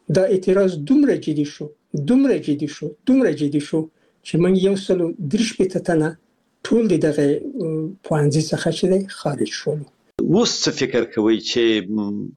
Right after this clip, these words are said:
Speaker 2: آیا له درسونو سره همزمانه، ام، په سیاست کې ګوتې وهل، دا د درس دغه پروسه له خنډ و ځنډ سره نه مخامخوي؟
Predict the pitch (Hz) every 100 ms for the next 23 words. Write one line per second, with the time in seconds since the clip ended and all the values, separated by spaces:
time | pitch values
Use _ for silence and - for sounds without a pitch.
0 | _ - 156 170 160 143 123 120 123 -
1 | _ _ 101 110 104 110 - 156 143 117
2 | 123 110 104 104 101 113 113 127 120 107
3 | 104 127 _ 95 92 92 92 90 90 90
4 | - - 101 - 110 101 127 123 120 113
5 | 107 - 101 98 104 107 104 90 - _
6 | _ _ _ _ _ - 143 143 143 127
7 | - - - _ 117 127 147 147 - 127
8 | 107 110 - 120 117 151 139 131 113 104
9 | - 131 123 107 - 123 117 123 123 151
10 | 151 - 139 131 135 123